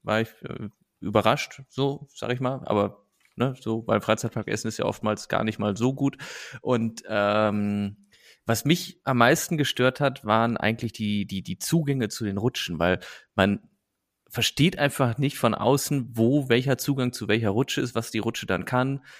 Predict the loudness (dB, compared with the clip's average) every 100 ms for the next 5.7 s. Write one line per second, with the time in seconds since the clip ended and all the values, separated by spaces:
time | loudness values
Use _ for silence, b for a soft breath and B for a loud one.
0 | b 0 0 4 2 6 4 2 B B
1 | -6 0 2 2 -2 -4 -6 -2 -2 -2
2 | -4 -6 -8 -14 -6 -2 2 4 2 -2
3 | -10 -4 -2 -2 -2 -6 -6 -4 -4 -4
4 | -8 -8 -4 -4 -2 -2 0 -2 -4 -4
5 | -2 0 0 0 0 0 0